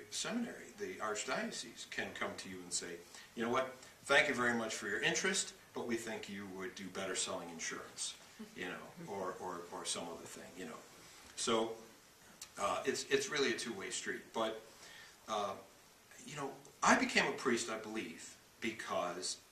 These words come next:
uh, I was invited. I was personally invited. And was I ever? I mean, I, you know, it's as if God were really and truly putting the two-by-four to the back of my head, you know.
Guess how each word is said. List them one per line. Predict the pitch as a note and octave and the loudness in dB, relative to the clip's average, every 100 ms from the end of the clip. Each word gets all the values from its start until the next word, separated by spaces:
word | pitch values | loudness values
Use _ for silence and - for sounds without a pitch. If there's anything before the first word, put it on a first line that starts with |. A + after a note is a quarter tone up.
| - | -2
uh, | F#2+ F#2 | 0 2
I | G#2+ | 2
was | G#2 G2 | 2 0
invited. | F2+ E2 - - - - - | -2 -6 -8 -10 -16 -14 -4
I | |
was | G2+ - | -4 -2
personally | A#2 A2 G2+ F2+ | 0 2 2 -2
invited. | D#2 - - - - - | -8 -6 -8 -8 -10 -2
And | B2 B2 | 0 4
was | D3+ B2+ | 6 6
I | A#2 G2 | 6 4
ever? | F2 - - - - | 0 -6 -14 -16 0
I | A2 | 2
mean, | G#2+ G#2 A2 | 2 2 2
I, | A2 | 2
you | A#2 | 4
know, | A2+ A2 | 2 4
it's | A2 | 2
as | A#2 A#2+ | 2 2
if | A#2 - - | 0 -2 -4
God | - A2 G#2+ G#2 | 4 6 6 4
were | G#2 | 4
really | G2+ G#2 G#2 G2+ F#2+ | 4 4 2 0 -4
and | |
truly | - G#2 F#2 F2+ - - | -4 -2 -2 -4 -8 -8
putting | A#2 G2+ | -6 -4
the | |
two-by-four | - - - - - E2 | -6 -4 -2 -4 -4 -8
to | E2 | -8
the | - | -8
back | - - | -10 -10
of | |
my | B2 | -10
head, | - - - - | -12 -14 -18 -12
you | F#2 | -10
know. | F2+ | -8